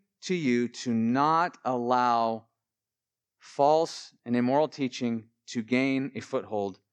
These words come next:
within the church, among your friends, among your brothers and sisters. Now, I, I titled the message, "The, the Danger of Spiritual Compromise and the Reward for Perseverance." We're gonna have to do the latter half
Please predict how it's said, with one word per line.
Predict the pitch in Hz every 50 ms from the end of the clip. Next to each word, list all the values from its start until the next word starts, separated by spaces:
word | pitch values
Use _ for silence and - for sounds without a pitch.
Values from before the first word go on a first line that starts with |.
| _ _ _ _ _ _ _ _ _ _ _ _
within | - 107 - 113 107
the | 104 104
church, | - - 117 101 95 - - - - -
among | 107 110 110 113 113
your | 113 110
friends, | - - 113 98 92 95 87
among | 107 104 107 110
your | 104 104
brothers | 95 107 104 101 104 101 101 - - _ _ _ - _ _ _
and | - 107 101
sisters. | - - 127 117 - - - 82 - - - - - _ _ _ _ _ _ _ _ _ _ _ _ _ _ _ _ _ _ _ _ - -
Now, | - 127 127 131
I, | 131 131 - _ _ _ _ _ _ _ _ _ _ _ _ -
I | - 120
titled | - 170 170 175 170 147
the | 143
message, | 135 135 135 - 139 117 120
"The, | 120 120 123 - - 123
the | 117 110
Danger | - - 117 147 156 156 139 139
of | 123 117
Spiritual | - - 151 131 - 113
Compromise | - 143 139 123 131 120 117 117 117 120
and | 117
the | 113
Reward | 113 117 127 139 139 135
for | 135 131
Perseverance." | - - 139 131 - 113 110 139 135 123 117 113 - - - _ -
We're | 131 147
gonna | 151 165 160
have | 151 -
to | 139
do | 117 143 139 139 131
the | 117 117 117 110
latter | 110 107 120 139 151 170 170 151
half | 123 127 120 117 113 - -